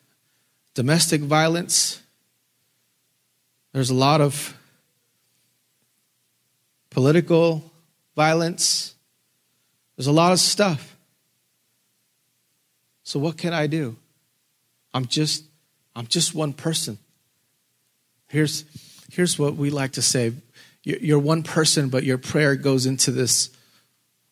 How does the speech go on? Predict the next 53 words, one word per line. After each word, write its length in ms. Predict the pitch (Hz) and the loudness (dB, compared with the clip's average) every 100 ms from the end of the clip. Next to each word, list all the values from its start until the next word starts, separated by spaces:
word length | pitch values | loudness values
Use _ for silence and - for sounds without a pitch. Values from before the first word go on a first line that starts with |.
| - | -6
into 260 | 139 143 131 | -4 0 0
this 200 | 127 - | 0 -4
prayer 420 | - - 151 151 | -4 2 4 4
bowl 300 | 139 135 131 | 2 2 2
in 80 | 123 | -2
heaven. 420 | - 117 110 110 - _ _ _ _ _ _ _ _ _ _ _ _ _ - | -4 -4 -4 -8 -16 _ _ _ _ _ _ _ _ _ _ _ _ _ -4
And 120 | 123 | -2
you 80 | 139 | -2
keep 240 | - 156 | 2 2
making 260 | 143 143 143 | 4 2 2
a 80 | 135 | -2
prayer, 400 | - 135 131 131 | 0 2 4 4
and 80 | 123 | 0
it 80 | |
keeps 300 | 127 - - | -4 -4 -4
going 260 | - 131 123 | -2 -2 0
in, 80 | 127 | 0
and 160 | 127 | 0
it 80 | 120 | -2
keeps 280 | - - - | -2 -2 -2
going 260 | - 123 131 | -2 0 0
in. 100 | 123 | 0
And 100 | 113 | 2
all 220 | 139 165 | 4 4
of 80 | 151 | 2
a 60 | |
sudden, 300 | - 139 127 | 0 0 0
one 180 | 147 170 | 0 2
day, 180 | 147 139 | 2 2
one 280 | 135 170 156 | 2 2 2
day, 240 | 147 143 - - - | 2 0 -6 -10 0
one 200 | 165 185 | 2 4
day, 140 | 180 | 2
you're 160 | 165 165 | 2 0
gonna, 320 | 160 151 151 - - | -2 -4 -6 -10 -2
you're 120 | 147 | 2
gonna 160 | 151 139 | 2 2
pray 320 | - 156 170 | 0 2 4
that 240 | 160 151 147 | 4 2 0
one 220 | 143 147 | 0 0
prayer, 300 | - 135 139 | 2 4 4
and 80 | 135 | 2
it's 120 | - | 0
gonna 140 | 131 | 0
fill 300 | 123 - 151 | -2 0 0
that 240 | 147 147 139 | 2 -2 -2
bowl, 160 | 135 | -2
and 120 | 131 | -2
that 200 | 127 143 | -4 -6
bowl 340 | 131 127 131 - | -4 -2 -2 -6
is 160 | 127 - | -8 -6
going 260 | 117 120 | -4 -4
to 260 | 117 123 | -2 0